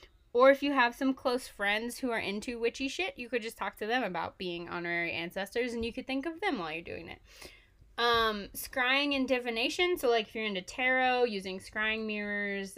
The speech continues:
um, throwing bones, runes, really any forms of divination are huge right now. Um,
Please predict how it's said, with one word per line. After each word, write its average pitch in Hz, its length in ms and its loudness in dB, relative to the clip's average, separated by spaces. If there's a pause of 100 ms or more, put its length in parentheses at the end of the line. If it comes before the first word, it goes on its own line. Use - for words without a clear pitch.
(140)
um, 185 680 -4 (760)
throwing 220 400 2
bones, 196 600 0 (280)
runes, 208 720 0
really 220 340 4
any 208 160 0
forms 190 400 -2
of 180 140 -10
divination 180 500 -4
are 175 60 -6
huge 214 400 -8
right 190 160 -4
now. 180 340 -4 (240)
Um, 185 400 2